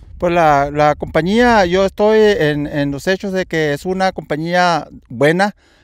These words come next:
para al, las comunidades que, vecinas donde se opera todo lo que es la compañía, ¿no? Que van a trabajar,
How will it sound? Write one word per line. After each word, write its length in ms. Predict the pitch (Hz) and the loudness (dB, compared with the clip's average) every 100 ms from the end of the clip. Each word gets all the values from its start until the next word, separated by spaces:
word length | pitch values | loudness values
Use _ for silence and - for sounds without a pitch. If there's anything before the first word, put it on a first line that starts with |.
| _ - | _ -2
para 800 | 151 151 139 131 123 120 113 - - - | 0 2 0 0 -2 -6 -10 -16 -14 -6
al, 160 | 135 127 - - | -6 -6 -14 -4
las 180 | 135 131 | -2 -2
comunidades 640 | 147 147 147 151 180 175 | -2 -2 2 2 2 0
que, 260 | 175 151 | -2 -2
vecinas 400 | 131 127 156 170 | -2 -6 -4 -4
donde 260 | 170 160 131 | -4 -6 -8
se 640 | - 135 127 123 120 101 - | -6 -4 -4 -4 -4 -6 -8
opera 500 | 127 - 156 170 156 - - | -6 0 2 4 2 -4 -6
todo 220 | 151 156 | 0 2
lo 160 | 160 139 | 0 -2
que 260 | 139 131 | -2 -2
es 100 | 135 | -2
la 360 | 147 151 139 120 | -2 -2 0 -2
compañía, 500 | - 123 127 143 147 | -6 -8 -4 -2 -2
¿no? 260 | 170 202 185 _ - _ | -2 -4 -6 _ -20 _
Que 80 | 135 | -2
van 180 | 139 147 | 0 0
a 40 | |
trabajar, 460 | 143 127 117 196 | -4 -4 0 0